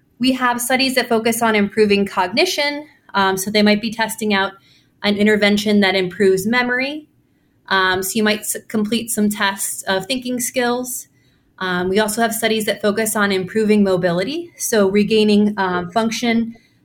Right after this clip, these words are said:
um, after an injury. So you may, um,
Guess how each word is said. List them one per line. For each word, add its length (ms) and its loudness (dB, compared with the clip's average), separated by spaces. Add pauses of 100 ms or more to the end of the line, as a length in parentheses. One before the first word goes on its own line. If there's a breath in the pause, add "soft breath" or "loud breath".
(140)
um, 360 -4
after 320 -2
an 100 0
injury. 600 0
So 180 -4
you 160 -2
may, 360 0
um, 540 -4